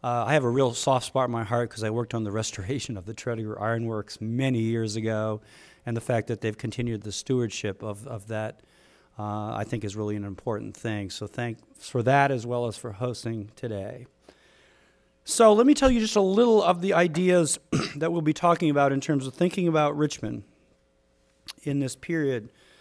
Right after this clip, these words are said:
uh, right before the Civil War. These are ma-, kind of my major themes that I hope you'll get from my talk. Uh, first, that Richmond was a relatively cosmopolitan place with strong connections to the urban north.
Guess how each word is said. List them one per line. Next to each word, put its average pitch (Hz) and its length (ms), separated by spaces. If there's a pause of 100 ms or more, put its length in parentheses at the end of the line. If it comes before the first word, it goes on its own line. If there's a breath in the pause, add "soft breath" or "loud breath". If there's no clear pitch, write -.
(340 soft breath)
uh, 135 220
right 143 200
before 131 240
the 117 80
Civil 117 340
War. 110 400 (1700 soft breath)
These 220 200
are 208 40
ma-, 180 420
kind 190 180
of 170 60
my 143 100
major 139 520 (340 soft breath)
themes 165 380
that 120 120
I 123 60
hope 139 400
you'll 143 220
get 156 200
from 127 140
my 117 140
talk. 127 560 (480 soft breath)
Uh, 135 220
first, 240 340
that 202 80
Richmond 208 360
was 160 120
a 156 60
relatively 151 540
cosmopolitan 156 920
place 98 500
with 123 180
strong 156 440
connections 156 540
to 131 120
the 110 140
urban 120 380
north. 123 500